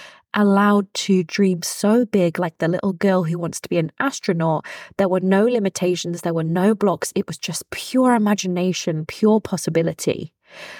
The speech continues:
As you grow up, it gets foggier and foggier and foggier. And this comes from other people. So other people telling us that things can't be done, but it also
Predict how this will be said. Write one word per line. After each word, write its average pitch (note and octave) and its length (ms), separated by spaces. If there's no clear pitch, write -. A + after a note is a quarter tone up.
As C4 280
you A3 240
grow F#3 400
up, A#3+ 640
it A3 140
gets - 240
foggier E3 560
and E3 120
foggier D#3 600
and D3+ 120
foggier. C#3 560
And G#3+ 260
this A#3 300
comes - 380
from F#3 420
other G3+ 200
people. F#3+ 520
So F3 640
other F#3 160
people G3+ 300
telling F3 420
us A#3+ 200
that - 180
things F3 320
can't F#3 300
be F3 120
done, A3+ 440
but F4 220
it F#4+ 220
also G4 420